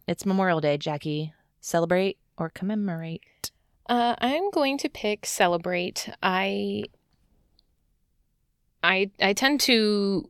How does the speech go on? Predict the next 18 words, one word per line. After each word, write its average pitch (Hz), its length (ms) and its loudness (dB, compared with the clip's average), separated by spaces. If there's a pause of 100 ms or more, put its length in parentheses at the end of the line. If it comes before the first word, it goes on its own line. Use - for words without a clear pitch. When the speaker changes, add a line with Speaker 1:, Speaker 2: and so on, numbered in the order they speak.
Speaker 2:
be 196 240 4
very, 180 440 2
very, 175 720 -2 (140)
very 170 840 2 (140)
triggered - 600 -4 (440)
by 170 200 2
death. - 320 0
I 165 80 -2
really 175 340 -2
struggle 165 380 0
with 170 180 -4
it. 165 260 0
I 165 100 -4
don't 170 180 -2
handle 175 300 0
it 165 100 0
very 160 220 0
well. 226 460 6